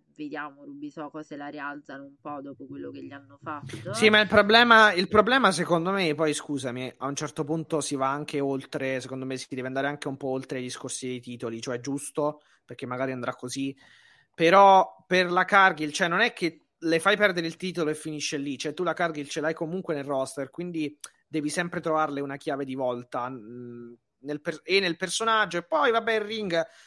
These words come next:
Speaker 2: nel senso penso che quello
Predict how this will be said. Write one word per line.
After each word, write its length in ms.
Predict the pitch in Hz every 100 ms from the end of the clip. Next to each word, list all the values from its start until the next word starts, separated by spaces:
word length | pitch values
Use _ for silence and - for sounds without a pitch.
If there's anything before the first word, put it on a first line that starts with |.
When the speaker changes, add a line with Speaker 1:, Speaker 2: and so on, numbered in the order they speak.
| _
Speaker 2:
nel 140 | 165 160
senso 640 | - 190 175 - 160 151
penso 360 | 151 156 - 143
che 500 | 143 147 143 139 135
quello 600 | - 156 151 135 131 135